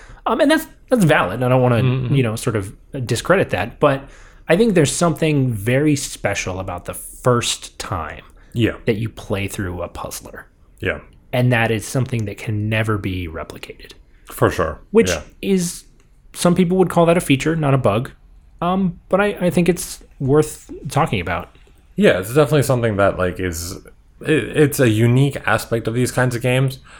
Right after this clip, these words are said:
Speaker 2: that for a lot of people can be an issue.
Speaker 1: Right.
Speaker 2: And I think that that's one of those things where if you're fine with that, awesome. But you just have to, like,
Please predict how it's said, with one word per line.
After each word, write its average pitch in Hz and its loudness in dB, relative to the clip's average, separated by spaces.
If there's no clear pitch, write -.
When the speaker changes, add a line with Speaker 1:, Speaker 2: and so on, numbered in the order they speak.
Speaker 2:
that 110 4
for - 0
a 98 4
lot 98 4
of 95 -4
people 92 -4
can 85 -8
be 85 -8
an 87 -10
issue. - -8
Speaker 1:
Right. - -8
Speaker 2:
And 90 2
I 90 0
think 95 -4
that 90 -2
that's 87 0
one 87 -6
of 87 -4
those 85 -6
things 85 -8
where 80 -6
if 107 -2
you're 95 0
fine 104 0
with 120 -2
that, 139 0
awesome. - -6
But 90 2
you 107 0
just 98 0
have 98 0
to, 98 0
like, 87 0